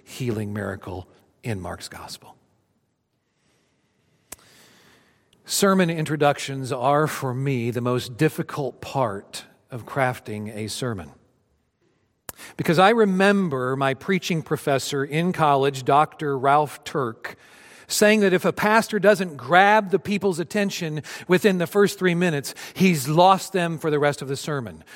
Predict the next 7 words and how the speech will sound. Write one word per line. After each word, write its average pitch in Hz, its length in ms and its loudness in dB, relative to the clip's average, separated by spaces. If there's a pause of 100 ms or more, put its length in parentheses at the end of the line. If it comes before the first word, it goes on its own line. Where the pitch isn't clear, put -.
(120)
So 165 220 4
are 160 120 6
you 165 160 -2
with 175 240 2
me? 95 180 -16 (1120)
Okay, 127 380 -2
good. 107 400 -8